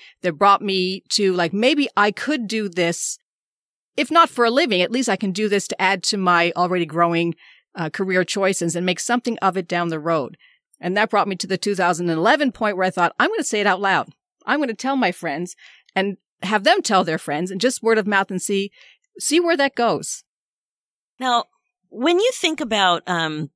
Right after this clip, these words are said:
Speaker 2: this trajectory of the insight and your passion for language and all of that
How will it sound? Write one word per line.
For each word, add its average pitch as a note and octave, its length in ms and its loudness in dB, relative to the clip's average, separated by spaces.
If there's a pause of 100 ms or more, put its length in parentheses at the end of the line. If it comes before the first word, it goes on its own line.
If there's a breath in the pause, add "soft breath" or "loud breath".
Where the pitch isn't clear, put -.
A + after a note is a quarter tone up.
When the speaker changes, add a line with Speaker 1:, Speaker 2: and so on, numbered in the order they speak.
Speaker 2:
this F#3+ 180 2
trajectory D#3 880 -2
of D3 180 -6
the D3+ 60 -6
insight D3+ 680 -2
and D3 160 -8
your D#3 80 -6
passion D3+ 420 -4
for D#3 140 -6
language D3 640 -6
and D#3 80 -6
all D3+ 160 -8
of C#3 120 -12
that D3 340 -6